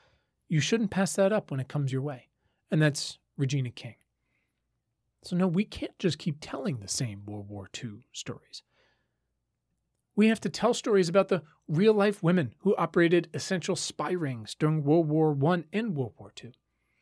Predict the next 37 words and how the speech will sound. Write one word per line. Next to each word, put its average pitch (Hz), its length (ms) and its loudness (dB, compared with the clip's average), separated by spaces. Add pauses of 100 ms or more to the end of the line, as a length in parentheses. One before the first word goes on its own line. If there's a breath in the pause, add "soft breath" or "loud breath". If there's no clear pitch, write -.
(520)
Women 165 220 4
who 185 140 6
seduced 190 540 2
and 165 180 0
lured 196 340 4
Nazis 180 420 2
out 170 160 6
of 160 60 -4
taverns 165 480 0
into 151 180 -2
the 135 120 -6
dark 156 280 0
woods 151 260 -2
to 147 100 -8
be 147 100 0
quietly 147 540 -4
slaughtered 127 580 -2
one 123 200 -8
by 113 140 -10
one. 110 260 -16 (560 loud breath)
About 160 260 4
the 160 240 0 (400)
black 165 240 4
men 139 200 -4
fighting 165 360 2
for 165 120 -2
freedom 175 380 0
abroad 156 420 2
for 214 160 -4
a 165 80 -4
country 180 380 -4
that 175 240 -2
wouldn't 165 360 -4
give 190 140 0
it 185 100 -6
to 104 100 -14
them 104 240 -14